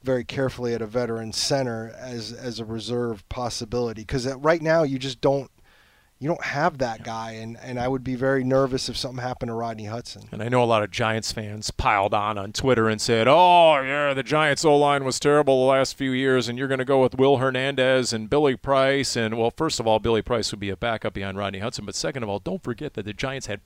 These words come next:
Speaker 2: four O-line coaches in four years. There was a lot of dysfunction going on in, in,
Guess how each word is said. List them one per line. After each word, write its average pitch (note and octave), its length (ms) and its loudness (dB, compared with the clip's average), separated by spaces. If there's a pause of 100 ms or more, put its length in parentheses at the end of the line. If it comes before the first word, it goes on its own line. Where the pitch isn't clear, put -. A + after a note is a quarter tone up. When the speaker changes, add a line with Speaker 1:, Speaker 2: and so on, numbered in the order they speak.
Speaker 2:
four E3+ 280 2
O-line B2+ 420 2
coaches G#2 380 -4
in G2+ 100 -14
four C3 320 0
years. G#2 500 -8 (320)
There - 60 -10
was C3 100 -4
a D#3 40 -2
lot E3+ 100 0
of C3+ 80 -2
dysfunction A#2 640 -4
going G#2 280 -2
on G2 280 -6 (400)
in, G#2+ 220 -8
in, A2+ 340 -10